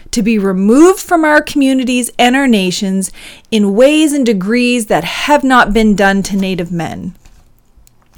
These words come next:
And it's ongoing today. That's part of the problem. This isn't just a, "Oh, this all happened in the past, get over it."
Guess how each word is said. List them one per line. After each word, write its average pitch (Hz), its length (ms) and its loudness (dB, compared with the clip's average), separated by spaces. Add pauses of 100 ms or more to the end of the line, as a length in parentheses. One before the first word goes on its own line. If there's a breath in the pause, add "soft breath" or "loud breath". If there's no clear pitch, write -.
(180)
And 254 240 4
it's 233 280 0
ongoing 240 840 4
today. 214 680 -2 (420 loud breath)
That's 240 320 4
part 214 280 2
of 208 120 -2
the 220 80 -6
problem. 233 680 2 (360 loud breath)
This 330 200 2
isn't 269 340 0
just 240 280 2
a, 233 140 4
"Oh, 226 180 6
this 214 220 0
all 214 180 4
happened 208 400 2
in 208 80 2
the 190 80 -2
past, 208 480 0
get 180 160 -2
over 247 400 2
it." 156 220 -6